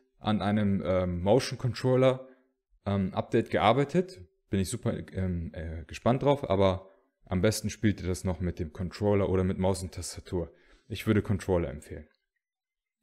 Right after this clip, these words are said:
So, ihr drückt dann Ganze aufs Spiel und dann sehen wir uns in-game. Okay, kleinen Schritt zurück. Nicht schlimm. Ihr hättet das Spiel sowieso vorher starten müssen. Wenn ihr das Spiel gestartet habt,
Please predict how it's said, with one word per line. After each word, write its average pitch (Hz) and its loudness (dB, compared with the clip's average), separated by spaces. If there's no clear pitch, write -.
So, 90 -2
ihr 87 0
drückt - -6
dann 101 0
Ganze 87 -2
aufs - -8
Spiel 175 8
und 107 2
dann 104 2
sehen 95 0
wir 98 -2
uns 104 -4
in-game. 85 -8
Okay, 98 -2
kleinen 95 -2
Schritt 95 -4
zurück. 120 2
Nicht 92 0
schlimm. 170 2
Ihr - -2
hättet 92 -4
das 90 -6
Spiel - -4
sowieso 90 0
vorher 117 2
starten 101 0
müssen. 92 -6
Wenn 98 0
ihr 101 2
das 90 0
Spiel - -4
gestartet - 0
habt, - 0